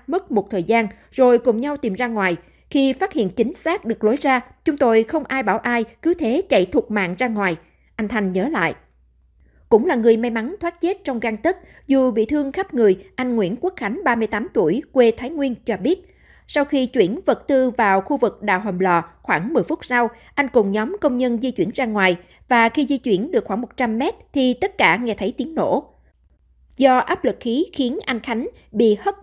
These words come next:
văng hàng chục mét trong hầm lò, may mắn không bị thương quá nặng,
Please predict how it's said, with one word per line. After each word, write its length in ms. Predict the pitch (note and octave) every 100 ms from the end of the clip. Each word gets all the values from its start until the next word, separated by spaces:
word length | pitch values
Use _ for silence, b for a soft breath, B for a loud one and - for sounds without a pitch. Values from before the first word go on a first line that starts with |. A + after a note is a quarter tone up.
| -
văng 220 | C#4+ C4
hàng 240 | - B3 G3+
chục 200 | A#3+ -
mét 240 | A#3 F#4
trong 140 | C4+ A#3+
hầm 160 | G3+
lò, 240 | F#3 F#3 E3+ B B
may 160 | C#4 D4
mắn 280 | B3+ A#3+ B4 D5+
không 260 | - D4 B3+
bị 140 | G#3 -
thương 200 | B3+ A3
quá 240 | A#3+ A#3+
nặng, 240 | F#4+ G3+